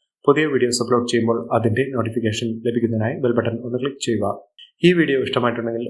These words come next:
ഒന്ന് ലൈക്ക് ചെയ്യുക. തങ്ങളുടെ വിലപ്പെട്ട നിർദ്ദേശങ്ങളും അഭിപ്രായങ്ങളും കമന്റ് ബോക്സിൽ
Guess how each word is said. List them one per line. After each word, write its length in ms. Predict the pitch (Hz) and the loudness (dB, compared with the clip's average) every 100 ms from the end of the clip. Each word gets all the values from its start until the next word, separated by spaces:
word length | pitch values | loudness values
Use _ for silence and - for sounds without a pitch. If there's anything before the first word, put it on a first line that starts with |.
| 117 | -4
ഒന്ന് 140 | 120 | 0
ലൈക്ക് 180 | 113 110 | 0 0
ചെയ്യുക. 200 | 123 117 160 - | 0 0 -2 -2
തങ്ങളുടെ 300 | 113 110 110 117 | 0 0 0 0
വിലപ്പെട്ട 260 | 113 113 113 113 113 | -2 0 0 0 -4
നിർദ്ദേശങ്ങളും 540 | 113 110 120 117 - - 120 | -2 0 0 -2 -4 -4 -2
അഭിപ്രായങ്ങളും 520 | 120 117 110 117 185 - _ _ _ - - _ _ _ - | 0 2 2 2 -2 -6 _ _ _ -20 -20 _ _ _ 2
കമന്റ് 220 | 131 123 | 2 4
ബോക്സിൽ 280 | 123 - 127 | 0 2 0